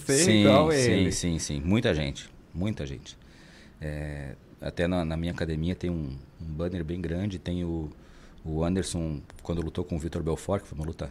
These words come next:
Speaker 2: histórica, né, pra gente. O Anderson deu aquele chute frontal no rosto do Belfort.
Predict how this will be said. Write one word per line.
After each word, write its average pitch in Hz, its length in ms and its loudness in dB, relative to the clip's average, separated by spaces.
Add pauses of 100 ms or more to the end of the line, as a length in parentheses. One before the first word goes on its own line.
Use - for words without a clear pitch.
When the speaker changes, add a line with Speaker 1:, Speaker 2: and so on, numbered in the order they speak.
Speaker 2:
histórica, 90 560 2
né, 82 120 -2
pra 78 160 -6
gente. 87 400 -8 (800)
O 73 120 -8
Anderson 82 320 -6
deu 85 120 -2
aquele 87 220 -6
chute - 220 -10
frontal 80 400 -6
no 85 100 -2
rosto 80 300 -6
do 76 100 -8
Belfort. 82 460 -4